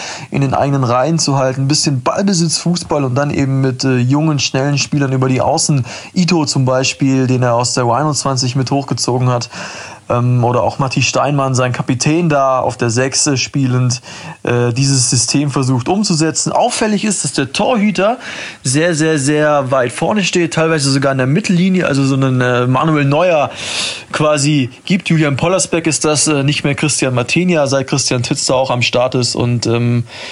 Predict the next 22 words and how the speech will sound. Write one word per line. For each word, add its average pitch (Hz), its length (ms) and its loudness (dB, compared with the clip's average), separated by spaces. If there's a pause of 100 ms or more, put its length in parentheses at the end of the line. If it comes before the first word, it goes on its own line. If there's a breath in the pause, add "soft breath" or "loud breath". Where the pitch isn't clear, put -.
(560 loud breath)
Christian 185 340 0
Titz 208 200 0
ist 202 180 0
ein 185 100 2
sehr, 175 320 2
sehr, 165 240 2
sehr 156 220 0
Fußballbesessener, 165 1120 0
der 139 460 2
zig - 400 -2
Bücher 180 320 2
über 135 320 0
Taktik 160 380 -2
geschrieben 143 520 0
hat, 131 300 0
der 123 320 2
sich 127 180 2
also 127 240 2
wirklich 151 320 0
mit 139 160 0
dem 127 100 0
Fußball 139 720 0